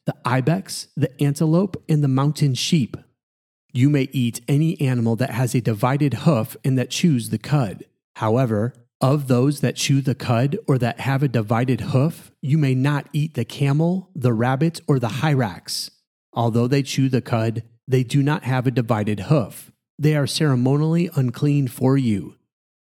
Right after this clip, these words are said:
The pig is also unclean, although it has a divided hoof.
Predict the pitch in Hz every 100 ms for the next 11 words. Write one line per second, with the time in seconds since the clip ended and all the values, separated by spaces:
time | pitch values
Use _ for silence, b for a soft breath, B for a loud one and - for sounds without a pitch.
0 | - 117 107 - 147 101 90 - 127 117
1 | 139 139 - 156 - 131 110 - 135 113
2 | - - _ - 127 135 127 - 131 147
3 | 135 123 110 120 110 104 - 131 - -